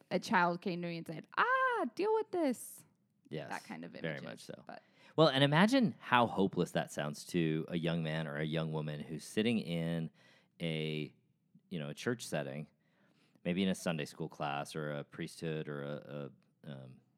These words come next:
Speaker 2: young women's class, and hearing that, like, what are we telling that kid, that poor child?
Speaker 1: Mm-hmm.
Speaker 2: And what's the value in even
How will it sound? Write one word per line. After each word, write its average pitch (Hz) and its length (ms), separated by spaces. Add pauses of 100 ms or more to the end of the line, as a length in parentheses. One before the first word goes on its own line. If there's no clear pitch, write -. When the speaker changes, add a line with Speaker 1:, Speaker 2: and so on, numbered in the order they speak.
(120)
Speaker 2:
young 80 180
women's 78 300
class, 71 420 (480)
and 85 320
hearing 120 640
that, 80 440 (1000)
like, 92 140
what 95 560 (400)
are 87 180
we 73 200 (100)
telling 123 400
that 67 240
kid, 64 320 (160)
that 80 220
poor 113 260
child? - 460 (280)
Speaker 1:
Mm-hmm. 196 340 (600)
Speaker 2:
And 101 140
what's 127 160
the 101 100
value 76 760 (120)
in 85 160
even 80 400